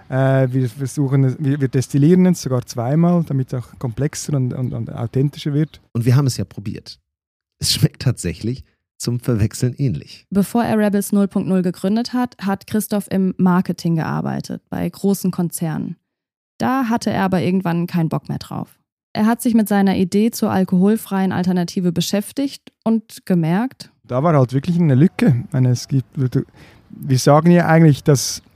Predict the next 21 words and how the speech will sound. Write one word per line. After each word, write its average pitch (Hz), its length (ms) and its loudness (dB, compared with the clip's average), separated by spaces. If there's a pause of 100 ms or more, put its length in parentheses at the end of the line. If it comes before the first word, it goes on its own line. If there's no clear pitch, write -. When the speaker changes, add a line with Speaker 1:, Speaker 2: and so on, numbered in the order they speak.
(160)
Speaker 1:
es - 400 -4 (480)
vielleicht 139 260 2
langweilig 156 560 6
ist, 156 260 2
mit, 147 220 2
mit 143 180 -2
Wasser, 143 640 0
äh, 139 360 0
anzustoßen 143 680 0
oder 131 120 -2
das, 131 280 -6 (340)
das - 140 -20
zweite 139 360 2
Cola 143 380 -2
ist 131 140 -6
dann 135 100 0
auch 143 140 2
mal 147 260 4
irgendwie 147 240 2
zu 139 140 -4
süß. - 600 0